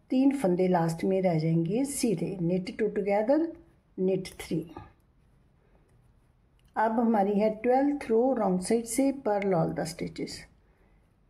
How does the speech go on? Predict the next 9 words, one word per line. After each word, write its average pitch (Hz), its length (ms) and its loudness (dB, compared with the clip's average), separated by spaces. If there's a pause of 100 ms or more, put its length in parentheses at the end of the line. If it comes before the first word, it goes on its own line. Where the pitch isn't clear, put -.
(160)
सारे 226 400 2
फंदे 202 400 0
उल्टे 180 320 -4
बना 190 220 -2
करके 190 360 -6
ये 247 340 -2
row 220 180 -2
complete 233 500 -6
करेंगे। 254 500 -10